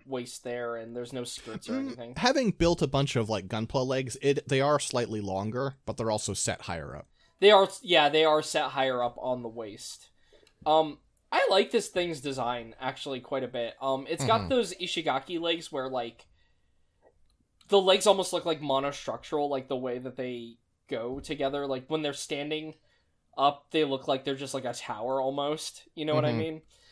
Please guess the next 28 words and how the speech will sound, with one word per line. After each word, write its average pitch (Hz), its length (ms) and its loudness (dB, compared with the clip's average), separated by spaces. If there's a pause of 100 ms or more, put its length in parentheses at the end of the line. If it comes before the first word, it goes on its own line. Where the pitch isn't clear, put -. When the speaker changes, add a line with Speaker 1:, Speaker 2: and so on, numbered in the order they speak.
(120)
Speaker 1:
'Cause, 165 120 -6
like, 175 120 2
that 202 60 6
Speaker 2:
I - 40 4
Speaker 1:
comes 156 160 4
Speaker 2:
mean 156 80 4
Speaker 1:
up - 240 0
on 139 100 2
a 131 60 -2
couple 127 280 -6
of 123 80 -6
his 135 160 -6
designs, 131 360 -4
like 127 180 -4
the, 120 200 -6
uh, 113 200 -8 (180)
Magmanax 131 680 -4
and 127 100 -12
stuff. 135 440 -8 (840)
Speaker 2:
Yeah, 160 280 4
it's, 151 220 2
it's, - 400 -2
I 135 60 2
mean, 131 320 2
it 139 120 2 (200)
reminds 135 440 2
me 131 280 0
of, 107 520 0